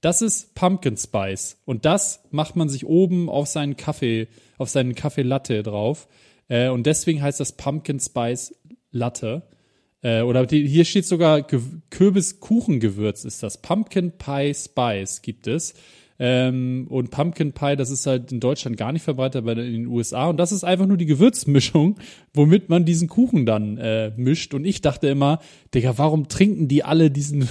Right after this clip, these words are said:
<laughs> verfluchten Kürbiskaffee? Seid ihr eklig?" Und dann habe ich aber einfach auf TikTok gesehen und witzigerweise war das sogar noch aus,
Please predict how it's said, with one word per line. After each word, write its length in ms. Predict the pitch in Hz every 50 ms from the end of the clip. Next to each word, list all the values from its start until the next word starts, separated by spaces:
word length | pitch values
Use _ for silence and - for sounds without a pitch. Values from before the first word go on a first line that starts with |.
| - -
<laughs> 140 | - - -
verfluchten 920 | - - - 160 147 - - 156 170 208 240 226 - 202 - 165 143 131
Kürbiskaffee? 920 | - - - 214 240 277 240 180 139 - - - - - 151 - 143 135
Seid 220 | 120 131 156 156 165
ihr 100 | 156 - - - -
eklig?" 560 | 214 262 - - - - 123 156 - - - - - - - - -
Und 80 | 151 147
dann 100 | 147 160
habe 160 | 202 208 208
ich 80 | 170 170
aber 140 | 143 143
einfach 220 | 143 160 151 147 131
auf 120 | 127 -
TikTok 480 | - - 226 - - - 120 113 - -
gesehen 360 | 131 110 117 120 131 165 185
und 120 | 151 127
witzigerweise 800 | 170 214 - - - 156 147 120 - - - 185 - - 190 160
war 100 | 160 160
das 140 | 160 151 -
sogar 160 | 156 147 143
noch 140 | 147 143 139
aus, 200 | 139 143 -